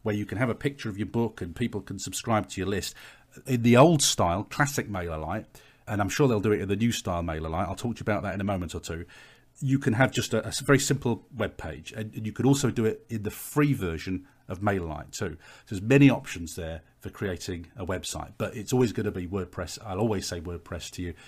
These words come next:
because I think that, you know, hands down is the best long-term solution for a business. Let's move on to listing platforms now. And of course, we start with Amazon. It's the best listing platform. It has built-in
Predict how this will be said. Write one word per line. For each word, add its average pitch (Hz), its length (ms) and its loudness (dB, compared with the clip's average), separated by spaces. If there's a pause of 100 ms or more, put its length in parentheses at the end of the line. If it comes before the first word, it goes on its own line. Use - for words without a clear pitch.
(100)
because - 240 -6
I 107 120 2
think - 340 -6
that, 90 260 -8 (300)
you 107 60 -8
know, 95 80 -2
hands 117 320 2
down 85 260 -4 (240)
is 101 140 -6
the - 80 -6
best - 420 -4 (180)
long-term 95 560 0
solution 87 480 -6
for - 140 -10
a 82 40 -6
business. - 480 -8 (920)
Let's 196 160 2
move 185 160 6
on 170 80 2
to 143 100 0
listing 147 340 2
platforms 95 600 -4
now. 107 320 -2
And 127 140 2
of - 100 -2
course, 160 320 0
we 110 60 -8
start 117 400 4
with 101 320 -6
Amazon. 131 440 2 (360)
It's 107 180 -6
the 107 100 -6
best - 600 4
listing 120 400 -2
platform. 127 600 6 (380)
It - 100 -6
has 110 200 2
built-in 120 600 4